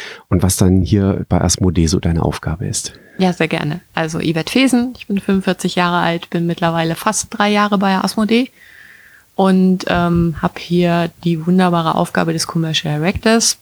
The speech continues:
Speaker 2: bin da in ganz enger Zusammenarbeit mit unserem Sales Director Udo Fischer. Und wir haben uns damals, als ich eingestiegen bin, direkt das, äh, zur, äh, Vorgabe gemacht, wir gründen das Commercial Department. Und das ist Sales und Marketing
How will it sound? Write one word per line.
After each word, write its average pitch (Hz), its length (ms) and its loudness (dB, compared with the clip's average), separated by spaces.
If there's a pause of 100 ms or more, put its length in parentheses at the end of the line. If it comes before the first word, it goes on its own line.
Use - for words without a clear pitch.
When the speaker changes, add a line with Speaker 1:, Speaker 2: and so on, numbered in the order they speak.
Speaker 2:
bin 180 480 0
da 175 220 0
in 160 260 -4
ganz 208 320 -2
enger 196 300 0
Zusammenarbeit 180 720 0
mit 180 140 0
unserem 175 260 -2
Sales - 380 -4
Director 160 520 -6
Udo 151 160 -6
Fischer. 233 400 -2 (960)
Und 175 180 0
wir 175 220 2
haben 180 400 2
uns - 600 -2
damals, 170 340 -6
als 156 200 -6
ich 214 140 2
eingestiegen 190 600 2
bin, 185 300 2
direkt 180 400 -4
das, - 320 -4
äh, 170 440 -2
zur, 170 320 -2 (240)
äh, 170 160 -2
Vorgabe 202 440 0
gemacht, 170 460 -4
wir 170 120 -2
gründen 185 360 0
das 170 180 2
Commercial 170 480 0
Department. 185 720 0 (600)
Und 180 140 2
das 180 160 0
ist 190 160 0
Sales 185 320 2
und 170 180 -4
Marketing 175 640 0